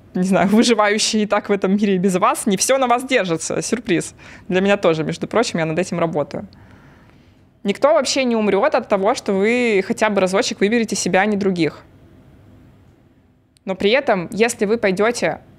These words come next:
в честность, если вы пойдёте в открытость и будете прямо говорить с людьми,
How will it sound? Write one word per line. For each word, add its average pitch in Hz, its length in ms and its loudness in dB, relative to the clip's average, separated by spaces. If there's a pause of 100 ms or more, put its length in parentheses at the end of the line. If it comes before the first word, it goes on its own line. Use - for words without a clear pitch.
(300)
в - 80 -18
честность, 208 640 -2 (1040)
если 208 280 0
вы 208 100 0
пойдёте 185 540 0
в 175 80 2
открытость 196 680 -2 (340)
и 190 80 -2
будете 180 380 -2
прямо 226 380 2
говорить 240 320 0
с - 100 -8
людьми, 180 380 -4